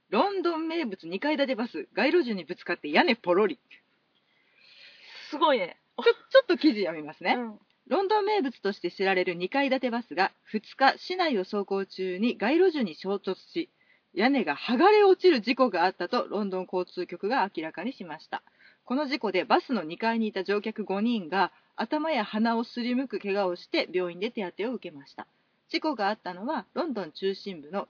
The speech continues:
Speaker 1: キングスウェイ通りを運行中だった九十一系統のバス。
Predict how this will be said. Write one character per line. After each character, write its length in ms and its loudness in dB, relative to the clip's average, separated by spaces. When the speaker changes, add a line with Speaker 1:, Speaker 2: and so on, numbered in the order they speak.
Speaker 1:
キ 140 -6
ン 60 -2
グ 80 -4
ス 140 -12
ウ 60 -8
ェ 140 -2
イ 20 -6
通 180 -4
り 100 -4
を 80 -4
運 180 -2
行 200 2
中 220 -4
だ 80 -2
っ 40 -8
た 320 2
九 240 2
十 180 -6
一 240 -14
系 180 -2
統 200 -4
の 140 -10
バ 160 -12
ス。 180 -18